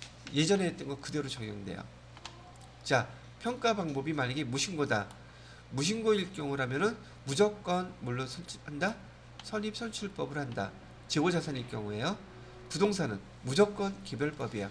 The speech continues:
신고를 안 했다면. 음, 요것도 지금은 그냥 이, 이런 내용들이 있구나라고 알아만 두시면 돼요. 어, 거기 재고자산에 대한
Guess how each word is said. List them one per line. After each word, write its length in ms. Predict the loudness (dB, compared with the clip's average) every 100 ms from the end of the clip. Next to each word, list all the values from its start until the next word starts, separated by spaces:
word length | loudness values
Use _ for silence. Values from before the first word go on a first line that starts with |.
| -6 -8
신고를 420 | -4 -2 -2 -4 -10 -2
안 140 | -2
했다면. 420 | 0 -4 -6 -8 -12 -18 -18 -18 -18 -10
음, 120 | -6 -2
요것도 460 | -4 2 2 2 -2 -6
지금은 440 | -4 0 0 0 -4
그냥 140 | -4 -4
이, 160 | -4 -8 -14 -14 -2
이런 220 | 2 4
내용들이 380 | 2 0 -2 -4
있구나라고 760 | -6 -4 0 0 0 0 -2 -2 -12 -14 -10
알아만 320 | -4 -2 -2 -4
두시면 340 | -6 -6 -6
돼요. 180 | -2 -2 -2 -8 -14 -14 -14 -10
어, 180 | -4 -2 -4 -6 -8
거기 280 | -6 -4 -8 0
재고자산에 680 | 4 4 4 2 0 -2 -2
대한 380 | 0 2 2